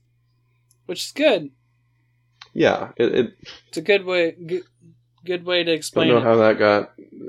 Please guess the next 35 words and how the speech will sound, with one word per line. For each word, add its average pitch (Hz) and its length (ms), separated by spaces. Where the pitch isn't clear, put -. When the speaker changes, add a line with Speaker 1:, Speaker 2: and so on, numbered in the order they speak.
Speaker 2:
got 107 160
it 104 100
twisted 101 400
for 104 100
so 101 160
many 101 200
years, 95 360
but, - 160
um, - 440
Speaker 1:
I 170 80
mean, 190 240
people 196 760
always 160 280
have 135 180
sort 139 240
of 120 160
dumb 135 200
opinions 123 600
on 120 320
what 131 200
happens 127 480
in 120 140
Monster 120 320
Hunter 131 180
sometimes, 120 720
right? 139 320
'Cause, 123 220
like, 127 240
we 123 120
have 123 300
Kieran 160 360
being 127 240
eaten 127 320
by 127 140
Rajang. 127 560